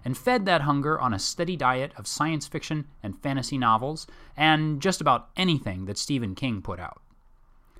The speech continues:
I also fed that hunger through writing short stories and attempting occasional novels, none of which I ever really completed.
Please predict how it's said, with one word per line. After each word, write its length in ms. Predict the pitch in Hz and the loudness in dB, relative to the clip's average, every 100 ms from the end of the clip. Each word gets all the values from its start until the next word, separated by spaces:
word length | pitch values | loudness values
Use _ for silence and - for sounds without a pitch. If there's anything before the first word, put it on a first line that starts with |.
| - - | -20 -6
I 100 | 143 | 4
also 300 | 165 208 254 | 6 6 4
fed 260 | 247 202 156 | 0 0 0
that 200 | 147 123 | 0 0
hunger 500 | 139 123 113 117 - _ _ | -2 -2 -2 -4 -6 _ _
through 220 | - 147 | -2 0
writing 360 | 135 156 180 160 | 4 4 4 -2
short 300 | - 175 - | -2 -4 -4
stories 560 | - 190 151 90 - - | -4 -2 -2 -2 -10 -6
and 100 | 135 | -6
attempting 480 | 131 165 156 160 147 | -2 0 0 -2 -4
occasional 540 | 127 170 170 147 151 | -6 0 0 0 4
novels, 680 | 143 143 120 92 - - - _ _ _ | 8 8 8 0 -14 -18 -18 _ _ _
none 340 | 127 135 147 143 | -4 4 6 6
of 140 | 110 | 4
which 200 | 113 110 | 2 2
I 140 | 107 98 | 0 0
ever 220 | 98 95 | 0 -2
really 340 | 95 87 87 - | -4 -6 -8 -12
completed. 600 | - 90 110 80 - - | -10 -6 -8 -8 -14 -20